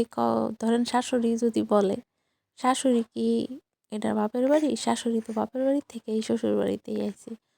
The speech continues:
শাশুড়ি সব শিক্ষা আসছে, কিন্তু ছেলের বউর আর কিছু শিক্ষা আসে নাই। তাই শাশুড়ি শিখাইব, কি আর করা,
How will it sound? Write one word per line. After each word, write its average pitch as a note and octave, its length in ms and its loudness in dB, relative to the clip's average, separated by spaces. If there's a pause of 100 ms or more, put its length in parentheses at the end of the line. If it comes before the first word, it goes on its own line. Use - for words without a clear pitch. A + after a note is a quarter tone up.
(140)
শাশুড়ি B3+ 500 2
সব G#3+ 180 2
শিক্ষা - 400 -2
আসছে, G#3+ 300 -4
কিন্তু A3 220 -2
ছেলের G#3+ 340 2
বউর B3 240 4
আর G#3 120 -2
কিছু A3 260 -8
শিক্ষা - 400 -8
আসে - 260 -10
নাই। - 140 -10 (680)
তাই A3 100 0
শাশুড়ি A#3 440 4
শিখাইব, A#3 420 2 (400)
কি - 180 -6
আর B3+ 140 2
করা, A#3+ 240 -2